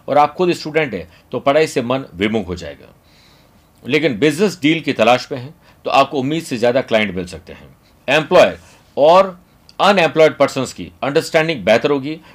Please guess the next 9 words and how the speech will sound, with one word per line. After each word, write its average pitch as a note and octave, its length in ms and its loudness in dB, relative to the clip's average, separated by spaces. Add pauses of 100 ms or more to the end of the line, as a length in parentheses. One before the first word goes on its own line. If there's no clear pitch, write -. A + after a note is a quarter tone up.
(140)
और C#3 180 2
नए E3+ 460 4 (280)
उनको D#3+ 320 -4
इनकम D3 380 -4
सोर्सेज D3 400 -4
जनरेट B2 300 0
करना D3+ 300 -6 (340)
या A#2+ 240 6
फिर F#2+ 240 -6